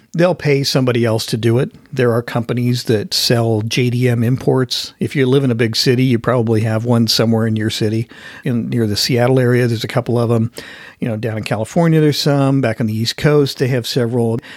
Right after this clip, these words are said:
They're around. You can look 'em up. Just do a quick search for J D M import Galant V R four, and it'll show up. You'll have some options. You could save some money by doing it yourself, but you might have a giant headache, so maybe you don't wanna do that. Now, the only issue I have with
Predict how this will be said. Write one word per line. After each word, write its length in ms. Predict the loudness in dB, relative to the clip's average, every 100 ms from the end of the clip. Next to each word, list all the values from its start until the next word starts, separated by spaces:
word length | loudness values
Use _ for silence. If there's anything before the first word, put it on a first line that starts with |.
| -10
They're 180 | 0 2
around. 420 | 2 -2 -6 -4
You 80 | -2
can 140 | 2
look 160 | 2 2
'em 100 | 2
up. 160 | 0 -2
Just 220 | -8 -4
do 120 | -4
a 40 |
quick 240 | -2 -4 -4
search 240 | -4 -4
for 260 | -4 -8 -8 -14 -12 -4
J 240 | 0 0
D 180 | 2 2
M 160 | 2 0
import 720 | 0 0 2 2 0 -4 -2
Galant 360 | 0 0 -2
V 180 | -2 0
R 120 | 0
four, 360 | -2 -2 -2 -2
and 80 | -4
it'll 140 | -6
show 280 | -4 -2 -2
up. 160 | -6 -12 -20 -20 -20 -20 -4
You'll 140 | 0
have 140 | 0 0
some 140 | -2
options. 440 | -2 -6 -6 -10 -12 -20 -20 -14 -4
You 140 | -2
could 160 | 0 2
save 260 | 0 0
some 120 | 0
money 180 | 2 2
by 160 | 2 2
doing 260 | 2 2
it 80 | 0
yourself, 480 | -2 0 0 0 0
but 220 | -2 0
you 80 | 0
might 160 | 0 0
have 120 | -2
a 60 |
giant 280 | -4 -4 -4
headache, 360 | -4 -4 -4 -4
so 260 | -4 -2 -2
maybe 200 | -2 -2
you 40 |
don't 100 | -4
wanna 140 | -6 -6
do 140 | -6
that. 220 | -6 -8 -12 -20 -20 -20 -14 -2
Now, 220 | -2 -2 -2
the 100 | -2
only 240 | 2 2
issue 340 | 2 4 2 2
I 100 | 0
have 260 | 0 0
with 160 | -4